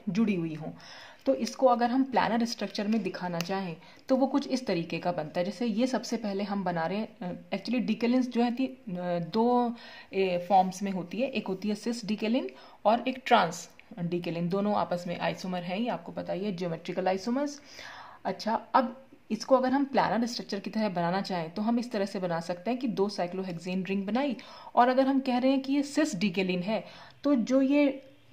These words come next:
fusion जहाँ पर हुआ है carbon का, तो जो joining पर जो ये hydrogen हम दिखा रहे हैं, ये दोनों के दोनों या तो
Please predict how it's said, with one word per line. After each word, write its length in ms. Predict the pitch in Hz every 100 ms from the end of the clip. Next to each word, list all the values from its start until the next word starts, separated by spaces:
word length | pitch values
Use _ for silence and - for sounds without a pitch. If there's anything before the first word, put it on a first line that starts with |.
| -
fusion 460 | - 233 233 240 269
जहाँ 240 | 226 208 196
पर 100 | 208
हुआ 200 | 185 185
है 100 | 175
carbon 400 | 180 165 165 165
का, 140 | 233
तो 120 | 233
जो 100 | 240
joining 500 | 208 175 190 208 269
पर 160 | 285 269
जो 140 | 233
ये 180 | 247 247
hydrogen 500 | 240 - 170 180 220
हम 140 | 220 214
दिखा 320 | 170 - 185
रहे 120 | 165
हैं, 120 | 165 170 - - -
ये 140 | 214 294
दोनों 320 | 208 185 185
के 140 | 185
दोनों 320 | 170 175 208 247
या 80 | 196
तो 140 | 226